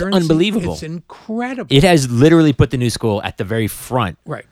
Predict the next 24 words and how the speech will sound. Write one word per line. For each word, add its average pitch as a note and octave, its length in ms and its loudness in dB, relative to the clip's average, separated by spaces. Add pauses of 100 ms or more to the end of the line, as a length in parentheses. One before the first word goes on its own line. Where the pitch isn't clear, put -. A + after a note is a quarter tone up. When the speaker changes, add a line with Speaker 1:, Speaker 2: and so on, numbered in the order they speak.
(120)
Speaker 2:
of, F#2+ 440 -2
Speaker 1:
I, - 60 -14
I A2 180 -2
Speaker 2:
of E2+ 200 -8 (180)
creative G#2+ 420 -4
academia. F2+ 480 -6
Speaker 1:
I F#3 100 -2
think A#3 180 -4
it's A3+ 120 -4
awesome. F#3 360 -2
And B2 140 -8
it's B2 180 -12
not, C3 560 -2 (680)
I C3 120 0
don't C#3+ 160 -4
think C3 240 -6
it's A#2 200 -8
changing A2+ 1000 -8 (640)
what A#2+ 200 -6
the A#2 80 -12
Stone G#2+ 440 -10
was. F#2 500 -8
I C3 40 -18
mean, A#2+ 280 -12